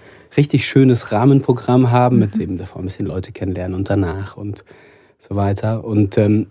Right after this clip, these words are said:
Speaker 1: aber ich war sogar schon in Berlin mit meiner Familie und es hat in der Nacht, äh,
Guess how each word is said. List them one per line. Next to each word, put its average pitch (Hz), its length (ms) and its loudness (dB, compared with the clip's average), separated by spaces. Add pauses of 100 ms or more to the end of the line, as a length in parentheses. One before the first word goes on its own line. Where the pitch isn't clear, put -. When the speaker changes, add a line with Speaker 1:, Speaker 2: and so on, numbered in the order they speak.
Speaker 1:
aber 113 320 2 (160)
ich - 160 -6
war 127 100 4
sogar 135 200 4
schon 120 180 2
in 113 120 2
Berlin 113 280 2
mit 120 140 2
meiner 117 160 2
Familie 127 560 0 (480)
und 117 80 2
es 107 120 0
hat 120 200 2
in 139 220 4
der 135 120 6
Nacht, 123 540 0
äh, 117 500 2